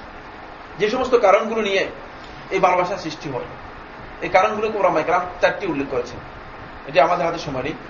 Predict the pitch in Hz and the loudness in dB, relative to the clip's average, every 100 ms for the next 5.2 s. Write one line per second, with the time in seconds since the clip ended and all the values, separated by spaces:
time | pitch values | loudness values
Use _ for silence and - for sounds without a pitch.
0 | - - 151 147 139 131 139 123 127 123 | -16 -4 2 4 4 0 -4 -6 -4 -2
1 | 117 131 175 - - - - - 233 220 | -2 0 -4 -6 -14 -16 -14 -8 -8 -6
2 | 170 - - - - - - - - - | -6 -8 -14 -16 -16 -16 -16 -16 -16 -16
3 | - - - - 185 226 202 156 156 151 | -16 -16 -16 -4 0 2 0 2 4 4
4 | 151 139 135 143 170 151 143 131 135 135 | 4 0 2 0 -2 -6 -2 0 0 -4
5 | 131 170 | -4 -8